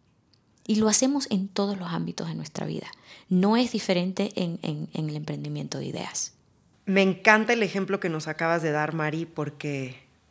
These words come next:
Speaker 2: justo esto, ¿no? Hay que salir a evidenciar las excusas para de-,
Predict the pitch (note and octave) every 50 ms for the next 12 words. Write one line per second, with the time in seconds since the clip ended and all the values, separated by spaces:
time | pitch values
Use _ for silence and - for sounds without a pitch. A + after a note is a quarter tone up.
0 | _ _ _ _ _ - - G#3+ G#3 G3+ - - G#3+ A3 B3+ C4 C4 - - B2
1 | C3 C#3+ D3+ E3 F3+ F#3 F#3 F#3 G3+ F#3+ - F3+ E3 E3+ F3+ G3 G3+ G#3 F#3 F#3
2 | E3 E3 D3+ D3+ D3 - F3 E3 E3 E3+ E3+ E3+ E3 E3 C#3 - - - E3+ E3+
3 | D3+ - - B2 C3+ D#3 - - - - - _ _ _ _ _ _ _ _ _
4 | _ _ _ _ _ _ _ _ _ _ _ _ _ _ _ _ _ _ _ _
5 | _ _ _ - F3 E3+ D#3+ D#3+ D#3+ E3+ E3+ E3+ E3+